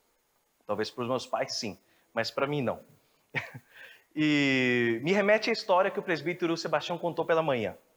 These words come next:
que nos apresentou essa história da queda, da queda. E a raça humana, dessa mesma maneira, no seu ímpeto curioso e obstinado,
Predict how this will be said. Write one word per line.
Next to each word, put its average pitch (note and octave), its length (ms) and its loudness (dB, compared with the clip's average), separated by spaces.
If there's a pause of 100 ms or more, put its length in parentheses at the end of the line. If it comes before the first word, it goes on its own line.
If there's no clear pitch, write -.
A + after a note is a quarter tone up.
(720)
que A2+ 120 -6
nos A2 120 -2
apresentou A2 1040 -2 (600)
essa G#2+ 180 -4
história G#2 360 0
da A2+ 100 0
queda, G2+ 420 -2 (880)
da G#2 140 -2
queda. F2+ 400 -4 (580)
E G#2+ 320 -2
a A2 60 4
raça F3 260 2
humana, E3 560 0 (880)
dessa A#2 240 -4
mesma B2+ 240 -2
maneira, A#2+ 320 2
no B2 120 -4
seu C3+ 260 2
ímpeto F#3+ 500 -2
curioso D3+ 800 -2 (640)
e B2+ 100 -4
obstinado, C3 920 0